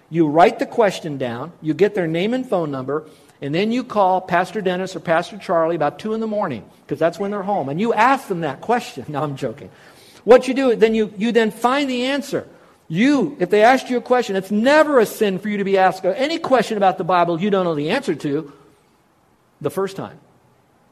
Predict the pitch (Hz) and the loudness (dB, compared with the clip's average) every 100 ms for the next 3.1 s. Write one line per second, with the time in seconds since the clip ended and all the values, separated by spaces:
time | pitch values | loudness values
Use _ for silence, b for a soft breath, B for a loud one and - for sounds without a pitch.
0 | - 165 - 135 208 139 - - 165 156 | -2 -2 -2 -2 -2 -2 -8 -6 -4 -2
1 | 147 131 175 180 135 127 - 117 113 151 | -4 -4 -8 -8 -10 -12 -12 -10 -4 -2
2 | 151 - - 147 123 113 - 143 - 123 | -2 -6 -14 -12 -12 -14 -12 -12 -10 -14